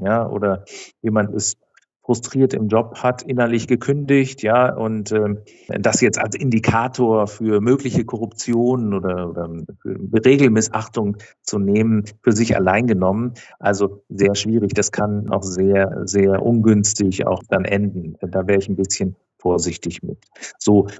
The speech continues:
bei der Frage, was sind die häufigsten Einfallstore oder die größten Stellschrauben? Natürlich, wenn wir jetzt so einen Vergabeprozess mal als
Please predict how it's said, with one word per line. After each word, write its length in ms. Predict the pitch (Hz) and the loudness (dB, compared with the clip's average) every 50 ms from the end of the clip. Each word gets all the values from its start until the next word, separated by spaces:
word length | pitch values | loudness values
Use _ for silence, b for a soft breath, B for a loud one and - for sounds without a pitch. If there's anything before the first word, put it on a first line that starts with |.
| - _ _ _ - | -20 _ _ _ -16
bei 280 | - 107 - 107 110 110 | -14 -2 2 2 2 4
der 100 | 113 101 | 2 0
Frage, 680 | - - 104 104 110 113 110 113 113 110 110 - - _ | 0 0 0 2 2 2 2 2 2 2 0 -2 -14 _
was 400 | - - - - - 98 - - | -20 -18 -4 -4 -2 0 0 -2
sind 140 | 104 101 101 | -2 -2 -4
die 100 | 98 92 | -4 -8
häufigsten 960 | - - 107 107 120 120 117 - 107 - - - - - 101 95 92 92 - _ _ _ | -6 -2 0 2 2 2 0 -4 -8 -6 -8 -10 -8 -6 -4 -4 -4 -4 -6 _ _ _
Einfallstore 920 | - 110 127 143 147 - 123 113 110 113 - - - 120 123 127 117 110 107 | -2 -2 -2 -2 -2 0 -2 -2 -2 -4 -10 -4 0 4 4 4 4 4 2
oder 180 | 101 90 101 90 | 2 2 0 0
die 160 | 90 92 85 - - | 0 -4 -8 -8 -14
größten 520 | - - - 110 113 113 - - 104 92 | -16 -4 0 0 0 0 0 -4 -6 -8
Stellschrauben? 1080 | - - - 110 120 143 147 - - 135 127 127 131 127 123 127 123 123 - - - B B B B B B _ _ | -6 -2 2 4 4 4 2 2 0 2 4 4 4 2 0 -2 -6 -6 -8 -12 -20 B B B B B B _ _
Natürlich, 580 | - 117 113 107 - 117 104 98 92 90 - - - - | -4 -4 -4 -2 -2 -2 -2 -2 -2 -4 -6 -14 -18 -12
wenn 180 | - 107 104 101 | -6 -6 -4 -2
wir 80 | 101 101 | 0 -2
jetzt 160 | 104 101 98 | -2 -2 -2
so 60 | 107 | -2
einen 100 | 101 95 | -4 -2
Vergabeprozess 880 | - 110 98 - 101 113 113 113 110 - 117 113 117 - 120 113 113 - | -2 -2 0 2 2 2 2 0 -4 -4 -4 -4 -2 -2 -2 -2 -2 -2
mal 200 | 120 110 107 110 | 0 0 0 0
als 260 | 123 113 104 101 - | 0 -2 -4 -6 -8